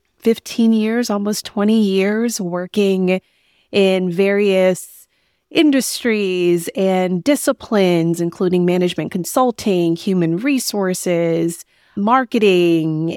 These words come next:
and even worked in manufacturing early in my career in human resources in a small town. And during the course of my career,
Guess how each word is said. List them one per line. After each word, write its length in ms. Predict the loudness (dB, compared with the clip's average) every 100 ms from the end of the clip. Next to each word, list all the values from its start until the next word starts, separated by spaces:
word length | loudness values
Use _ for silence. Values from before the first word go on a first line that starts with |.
| -2
and 800 | 0 2 2 0 0 -2 -4 -8 -4
even 680 | -2 2 2 2 0 -4
worked 400 | -4 -2 -2 0
in 100 | 0
manufacturing 1300 | 2 4 2 0 -2 -2 -4 -2 -2 -2 -8 -8 -8 -10 _ _ _ -2
early 380 | 0 2 4 2
in 80 | 2
my 160 | 0
career 840 | -2 -4 0 2 2 0 -4 -6 -6
in 240 | -4 -2 -2
human 320 | 0 0 0
resources 600 | 0 -2 -4 -2 -2 0
in 100 | -2
a 80 | -4
small 560 | -4 2 4 4 2
town. 800 | 0 0 2 2 2 2 0 -2 -6 _ _ _
And 720 | 2 4 4 4 2 0 -4 -14 _ _ _ -2
during 540 | 2 2 4 4 4
the 160 | 4 -2
course 800 | -4 -8 -4 -2 -2 -4 -4 -6 _
of 480 | 0 2 2 0 -4
my 500 | -2 0 2 2 0 -4
career, 1040 | -4 -2 0 2 2 2 0 -2 -4